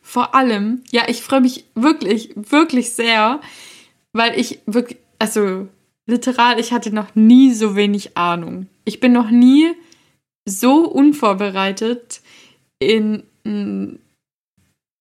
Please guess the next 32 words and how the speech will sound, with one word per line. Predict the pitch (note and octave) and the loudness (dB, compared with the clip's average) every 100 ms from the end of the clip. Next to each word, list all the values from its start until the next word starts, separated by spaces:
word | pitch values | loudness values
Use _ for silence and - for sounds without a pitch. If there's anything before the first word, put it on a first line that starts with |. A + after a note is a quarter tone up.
| - - | -10 -4
den | G#3 G3+ G3 - - | -4 -4 -10 -14 -20
Teil | - A#3 B3 | -6 0 2
nach | C#4 B3 B3+ | 2 2 0
der | B3+ | -2
Pipi-Pause | A#3+ C#4+ D#4 D#4+ C4+ D4+ E4 C#4+ | 2 4 4 4 0 0 -2 -2
gestartet, | D#4+ - B3+ C#4+ E4 E4+ F4+ F4 - - - - | -2 -2 -2 0 0 -2 -6 -8 -18 -20 -20 -10
weil, | - B3 B3 B3+ A3 - _ | -2 0 2 2 0 -10 _
also | A#3+ A#3+ | -4 -2
ich | A#3+ A#3 | -6 -2
weiß, | A#3+ D#4 D#4 | -2 0 -2
dass | C#4 - | -4 -2
Rico | C4+ B3+ | -4 -4
einfach | B3+ A#3 A#3+ A#3 | -4 -4 -8 -10
super | - B3 A3+ G#3+ | -6 -4 -2 -2
witzig | A3+ A#3 C4+ B3 | -4 -4 -8 -6
ist, | B3+ D4 D4 | -4 -4 -6
aber | G#3+ | -10
ich | G#3 | -12
habe | - - _ | -14 -20 _
keine | - - - A#3+ G#3+ - | -16 -14 -6 -6 -4 -6
Ahnung, | G#2 G3+ G3 G3 | -6 -4 -6 -8
über | F#3+ F#3+ | -8 -6
was | F#3 F#3+ G3 | -6 -8 -8
wir | |
heute | F#3+ F3+ F#3 | -8 -8 -10
reden. | G3 G3 G3 G3+ A3+ A#3+ - - - _ - | -8 -8 -8 -10 -10 -12 -20 -20 -20 _ -6
Ähm, | G#3 G3+ - | -4 -6 -8
ich | - | -4
bin | D#4+ E4 | 0 2
auch | E4+ | 2
ein | D#4+ | 0
bisschen | D#4+ D4+ D4 C#4 - | 0 0 0 -2 -8